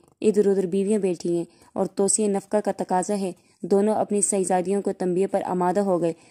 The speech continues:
लेकिन उन्होंने अर्ज़ किया कि हम आइंदा नबी इस्लाम को ज़्यादा मुसारफ की तकलीफ़ ना देंगी, यानी कि ज़्यादा इनको बिठाए नहीं रखेंगी। दीगर अजवाज अपने मुतालबे पर कायम रही। नबी इस्लाम की सुकून की खातिर में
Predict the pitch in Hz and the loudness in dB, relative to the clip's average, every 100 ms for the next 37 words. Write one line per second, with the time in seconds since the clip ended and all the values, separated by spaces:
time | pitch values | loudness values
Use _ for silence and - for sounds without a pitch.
0 | _ 185 185 190 190 190 185 180 - 190 | _ -2 0 0 0 0 0 -2 -2 -2
1 | 175 - _ - 190 196 - 185 180 190 | -4 -6 _ -6 -4 -4 -2 -2 0 -2
2 | 185 190 185 - 180 175 170 180 180 190 | 0 0 0 0 -2 -4 0 0 0 0
3 | - 180 180 180 175 170 214 247 _ 175 | 0 0 -4 -4 -6 -2 -2 -2 _ -4
4 | 180 185 170 165 165 - _ _ 185 196 | 0 0 0 0 -2 -6 _ _ -4 -2
5 | 196 196 185 196 185 180 175 180 190 185 | -2 0 -2 -2 -4 -4 -4 -4 -2 -2
6 | 185 175 165 170 165 165 _ _ - 160 | -2 -4 -4 -4 -4 -6 _ _ -14 -2
7 | 208 202 208 175 175 165 - - 190 202 | 0 2 0 0 -4 -6 -10 -10 -6 -2
8 | 208 196 190 185 202 202 196 190 190 190 | -2 -2 -2 -2 -2 -4 -4 -2 -2 -2
9 | 180 165 - _ - 185 196 190 - 185 | -2 -4 -8 _ -6 0 0 0 -4 -4
10 | 180 185 170 - 196 185 196 180 175 190 | -2 -2 -2 0 -2 -2 -4 -4 -4 -2
11 | 185 | -4